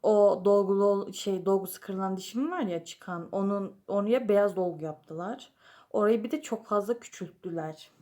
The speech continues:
Törpülediler bayağı. Bir de o dolgulu olan dişim dedim ya, boşluk dişim yanındaki kanal tedavili olan dişim, onu da bayağı küçülttüler.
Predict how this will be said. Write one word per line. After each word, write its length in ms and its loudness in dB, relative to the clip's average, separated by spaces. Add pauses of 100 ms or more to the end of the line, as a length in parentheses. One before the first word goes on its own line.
(920)
Törpülediler 720 -8
bayağı. 260 -12 (480)
Bir 120 -4
de 60 8
o 380 6
dolgulu 400 6
olan 340 4
dişim 440 -8
dedim 440 -2
ya, 200 -6
boşluk 320 -4
dişim 300 -10
yanındaki 680 -10 (220)
kanal 300 -6
tedavili 460 -8
olan 300 -6
dişim, 220 -14 (360)
onu 260 2
da 180 2
bayağı 420 4
küçülttüler. 880 -12